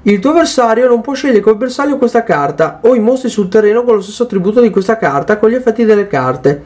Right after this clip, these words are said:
Una volta per turno, effetto rapido, puoi dichiarare un attributo. Questa carta diventa di quell'attributo fino alla fine di questo turno. Bene.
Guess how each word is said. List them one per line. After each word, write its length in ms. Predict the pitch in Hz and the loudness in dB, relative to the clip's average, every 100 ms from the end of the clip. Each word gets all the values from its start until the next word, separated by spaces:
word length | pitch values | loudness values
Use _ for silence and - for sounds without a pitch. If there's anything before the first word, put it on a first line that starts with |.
| - - | -20 -4
Una 160 | 196 226 | 0 2
volta 280 | 285 - 269 | 2 0 2
per 200 | 220 208 | 0 0
turno, 460 | 190 151 151 185 | -2 -2 0 0
effetto 320 | 196 185 190 | 0 0 2
rapido, 600 | 170 127 - 151 190 233 - - - | 0 0 -4 -2 -2 -2 -12 -20 -10
puoi 160 | 262 247 | -6 -4
dichiarare 380 | 226 277 247 | -4 0 2
un 100 | 233 | 2
attributo. 500 | 214 214 175 147 165 | 0 -4 -8 -4 -2
Questa 240 | 165 220 262 | -2 -2 0
carta 240 | 226 240 | 0 2
diventa 320 | 240 196 180 | 2 2 0
di 100 | 170 | 0
quell'attributo 640 | 180 226 233 269 185 190 190 | 0 0 0 0 0 0 2
fino 160 | 202 | 2
alla 80 | 185 | 2
fine 160 | 185 170 | 0 -2
di 60 | |
questo 280 | 170 160 165 | -2 -2 -4
turno. 400 | 143 120 123 123 - - - | -2 -2 -2 -6 -10 -20 -12
Bene. 540 | - 160 131 127 131 | 0 2 2 -2 -8